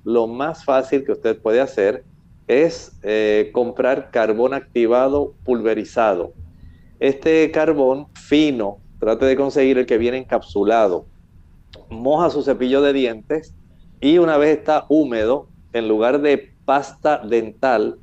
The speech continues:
usted vacía, eh, este polvo de carbón en ese cepillo húmedo y con ese polvo de carbón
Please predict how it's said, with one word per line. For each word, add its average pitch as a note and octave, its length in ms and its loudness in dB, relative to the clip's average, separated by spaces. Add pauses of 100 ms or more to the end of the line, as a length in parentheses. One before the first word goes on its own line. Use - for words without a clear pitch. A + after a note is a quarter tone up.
(100)
usted C3 560 0 (100)
vacía, C3+ 840 -2 (120)
eh, A2 360 0
este B2 320 0
polvo B2+ 640 0
de G#2+ 160 0
carbón A2+ 560 -2 (160)
en G#2+ 180 -4
ese A#2+ 380 -2
cepillo B2 460 -2
húmedo A#2 440 -2 (460)
y B2 140 -6
con C3 180 0
ese E3 640 2 (500)
polvo D#3+ 600 2
de A2 200 -4
carbón C3+ 640 -2